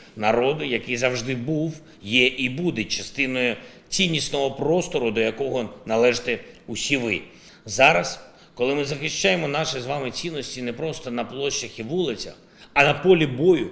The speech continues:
у повномасштабній війні, абсолютно очевидно, наскільки несправедливим і протиприроднім було відчуження України від Європи. Жодного відсотка від того відчуження ми не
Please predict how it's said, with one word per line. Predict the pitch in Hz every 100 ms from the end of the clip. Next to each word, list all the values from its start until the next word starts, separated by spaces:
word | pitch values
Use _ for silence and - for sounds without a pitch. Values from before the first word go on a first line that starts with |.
| -
у | -
повномасштабній | 160 143 151 156 156 - 190 151 135 117
війні, | 113 117 120 165 156 - - -
абсолютно | 135 - - 185 180 - -
очевидно, | 160 - 165 143 101 101
наскільки | 104 104 - 147 127 135 131 - -
несправедливим | 139 170 196 - - 190 190 180 196 190 156 117 98 - -
і | 143 139 131 139 - -
протиприроднім | 170 175 190 - 185 185 185 208 165 156 143 120
було | 127 156
відчуження | 135 151 - - 196 131 135 117
України | 113 117 127 156 143
від | 117 98
Європи. | 101 123 113 85 - - - - -
Жодного | 117 110 175 190 185 175
відсотка | 165 151 165 143 131
від | 110 113
того | 131 117 101 - 113
відчуження | 104 - 175 143 147 135 123 - - - - - -
ми | 107 110 110 -
не | 117 131 135